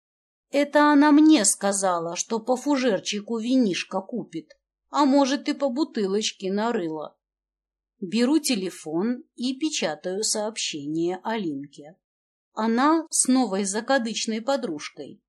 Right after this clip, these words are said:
уже умотала на закупки. Эта Жанна цунами какое-то, всех перебаламутит. Весело, с одной стороны, вот только я привык немного к другой форме жизни.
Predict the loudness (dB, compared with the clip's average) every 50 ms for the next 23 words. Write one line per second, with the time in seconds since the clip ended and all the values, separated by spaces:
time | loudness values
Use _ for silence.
0 | _ _ _ -8 -6 -4 0 2 2 2 2 4 4 4 6 6 4 4 2 2
1 | 2 2 0 0 -2 -2 -2 -4 -2 -2 -2 -2 -2 -4 -8 -12 -12 -12 _ -16
2 | -14 -14 -14 -16 _ _ _ _ _ _ _ _ _ _ _ _ _ _ _ _
3 | _ _ _ _ _ _ _ 0 0 0 2 0 0 0 0 2 4 4 6 6
4 | 4 4 2 0 -2 -2 -4 -4 -2 2 4 4 4 4 4 2 2 2 0 0
5 | 2 2 2 2 2 -2 -2 -2 -2 -2 -4 -8 -10 -10 -10 -10 -12 _ _ _
6 | _ _ _ -2 -2 0 0 -2 -2 -4 -6 -6 -6 -4 -4 -4 -2 0 0 2
7 | 2 2 2 2 2 0 -2 -4 -8 -12 -14 -16 _ _ _ _ _ _ _ _
8 | _ _ _ _ _ _ _ _ _ -10 -4 -2 0 0 0 0 -2 -2 -2 -2
9 | -2 -2 -2 0 0 0 0 2 2 2 2 0 -2 -4 -6 -8 -8 -6 -4 -4
10 | -2 -4 -4 -6 -10 -16 -20 _ _ _ _ -6 -2 -2 -2 -2 -4 -4 -2 -2
11 | -2 -2 -2 -2 0 0 2 2 2 2 2 0 -2 -2 0 0 0 -2 -2 0
12 | 2 2 4 6 6 6 4 4 2 0 -2 -2 -2 -4 -2 -2 -2 -2 0 0
13 | 0 0 0 -4 -8 -8 -6 -4 -4 -2 -2 -4 -4 -4 -4 -4 -6 -6 -6 -8
14 | -8 -10 -12 -16